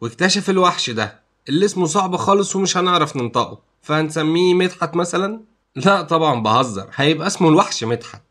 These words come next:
لا لا خلاص كفاية هزار، هيبقى اسمه شارك، لأن هو شارك فعلًا. وشارك هيلعب على لقب العالم في استاد مدينة ستوكر اللي حصل فيه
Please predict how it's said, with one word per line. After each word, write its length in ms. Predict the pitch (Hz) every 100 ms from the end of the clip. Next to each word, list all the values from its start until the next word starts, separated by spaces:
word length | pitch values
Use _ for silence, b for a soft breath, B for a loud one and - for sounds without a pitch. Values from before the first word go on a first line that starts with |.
| _ _ -
لا 200 | 156 151
لا 160 | 147
خلاص 420 | 123 127 120 107
كفاية 300 | - 127 139
هزار، 380 | 117 107 101 98 -
هيبقى 420 | 135 165 180 170
اسمه 200 | 147 131
شارك، 500 | 117 113 92 - _ _ _ -
لأن 280 | 127 156 170
هو 500 | 147 160 170 175 -
شارك 380 | - 165 165 156
فعلًا. 440 | - 113 92 95 _ _ _
وشارك 380 | 127 120 208 214
هيلعب 480 | 160 165 202 196 170
على 160 | 139 123
لقب 280 | 165 170
العالم 480 | 143 127 156 180 185 - _
في 100 | -
استاد 320 | 120 - 180
مدينة 340 | 170 139 160 151
ستوكر 520 | - - 113 92 - -
اللي 180 | 131 135
حصل 360 | 190 190 170
فيه 280 | 151 196 185